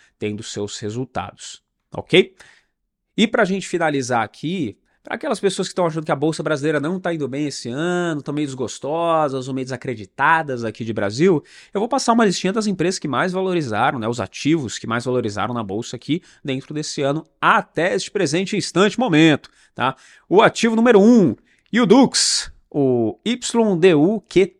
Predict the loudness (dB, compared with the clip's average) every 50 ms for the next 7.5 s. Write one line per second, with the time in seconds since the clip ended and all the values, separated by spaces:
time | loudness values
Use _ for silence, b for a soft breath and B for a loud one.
0 | _ _ 2 6 6 8 8 6 4 2 -4 -8 -8 -8 -8 -10 b b b b
1 | b b b b 2 4 6 6 6 4 4 2 2 2 4 4 6 4 2 0
2 | 0 2 2 2 2 0 _ 8 10 12 12 12 10 8 6 2 -4 -2 _ 0
3 | 0 2 0 0 2 2 2 0 0 0 -2 -2 0 0 -2 -2 -4 -4 -4 -2
4 | 0 2 2 2 2 0 -2 -2 -2 -2 -2 -2 0 2 4 4 4 4 4 4
5 | 4 4 4 2 2 2 2 2 4 2 2 0 0 0 0 -2 0 0 0 2
6 | 4 2 2 2 0 -4 -4 -4 -4 -4 -4 -6 -6 -6 _ -6 -6 -6 -6 -4
7 | -2 2 2 2 2 0 -2 -8 -14